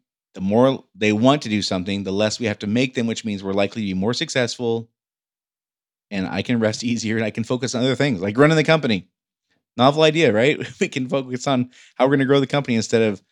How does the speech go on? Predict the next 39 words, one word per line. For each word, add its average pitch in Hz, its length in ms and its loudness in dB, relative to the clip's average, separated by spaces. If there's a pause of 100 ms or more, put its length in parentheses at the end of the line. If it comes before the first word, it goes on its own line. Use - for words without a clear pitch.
(280)
how 113 140 0
we're 120 60 4
gonna 117 160 0
keep 123 200 -4
people 110 200 -8
from 107 140 -8
texting 110 320 -2
and 104 100 -2
driving 85 400 -2
or, 87 160 -6
or, 95 420 -4
you 98 140 -12
know, 82 220 -12 (380)
cutting 120 260 0
corners 113 360 0
that, 92 200 -4
that 92 260 -6
put - 220 -4
customers' 110 380 -4
data 98 380 -2
at 92 160 -14
serious 87 400 -8
risk 82 260 -14
or 95 60 -10
whatever 98 260 -4
it 82 60 -10
is. 78 200 -16 (1000)
So 117 220 4
how 123 80 6
do 147 80 4
we 143 60 4
figure 143 200 2
out 135 60 4
what's 131 180 2
in 151 80 0
it 135 80 -4
for 131 60 -6
them? 180 380 0
Again, 139 380 0